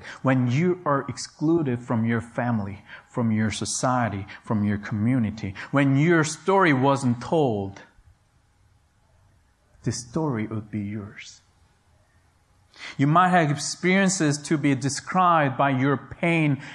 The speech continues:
and suffering rather than who you really are. So you may have just stayed with your own wounds and hurts, given up telling your story.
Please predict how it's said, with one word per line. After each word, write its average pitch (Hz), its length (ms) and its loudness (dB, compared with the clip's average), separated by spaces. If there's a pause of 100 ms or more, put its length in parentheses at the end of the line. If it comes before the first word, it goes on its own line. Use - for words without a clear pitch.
(140)
and 127 160 2
suffering 123 840 0 (240)
rather 135 300 2
than 123 260 2
who 131 260 0
you 120 280 0
really 104 420 -4
are. - 380 -16 (1800)
So - 160 -2
you 143 200 2
may 151 200 4
have 127 360 -2
just 151 460 -2
stayed 151 280 2
with 123 300 -2
your 120 240 0
own 139 440 2
wounds 151 360 2
and 110 200 -2
hurts, 117 500 -2 (1600)
given 113 320 0
up 165 200 0
telling 101 320 -8
your 98 140 -12
story. - 300 -20